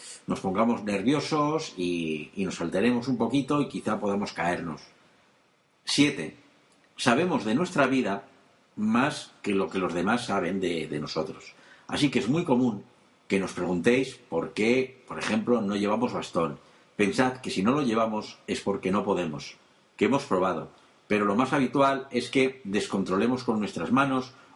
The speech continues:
o que nuestras manos tengan, eh, ciertas, eh, deformaciones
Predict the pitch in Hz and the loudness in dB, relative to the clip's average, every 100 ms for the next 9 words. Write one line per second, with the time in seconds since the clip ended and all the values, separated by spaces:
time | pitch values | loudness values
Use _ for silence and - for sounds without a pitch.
0 | - 101 104 101 98 82 113 120 117 - | -2 0 0 0 -2 0 2 2 0 0
1 | 117 110 104 98 - _ _ _ _ _ | 2 2 -2 -6 -12 _ _ _ _ _
2 | _ _ _ _ - - 113 113 107 104 | _ _ _ _ -6 0 2 2 0 -2
3 | 95 - - 123 123 - 117 113 110 110 | -2 -2 2 2 2 0 0 2 2 0
4 | 107 - - - _ _ _ 104 104 104 | -4 -10 -14 -20 _ _ _ 0 2 2
5 | 104 98 104 101 98 - 151 143 131 127 | 0 -2 -2 0 0 2 2 4 2 0